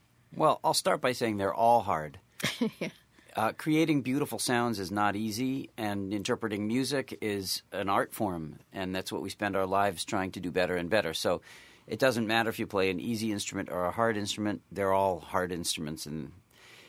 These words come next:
Speaker 1: um, there is a reason why it is said that the horn is hard, and it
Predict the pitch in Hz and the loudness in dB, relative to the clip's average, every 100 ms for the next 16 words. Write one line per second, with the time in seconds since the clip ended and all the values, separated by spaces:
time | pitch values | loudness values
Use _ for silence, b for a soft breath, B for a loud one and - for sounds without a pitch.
0 | B - 95 90 67 _ _ _ 117 113 | B -2 0 0 -2 _ _ _ -6 2
1 | 139 139 147 120 107 107 127 123 117 110 | 4 4 4 2 0 0 0 0 0 0
2 | 98 95 95 98 - 107 98 - - 101 | 4 6 6 4 0 -2 -2 0 2 2
3 | 92 101 - 92 113 101 92 90 - 87 | 2 -2 0 -2 0 0 0 -2 -6 -4
4 | 107 95 85 80 - 95 90 90 | 2 4 4 0 -6 -6 -6 -6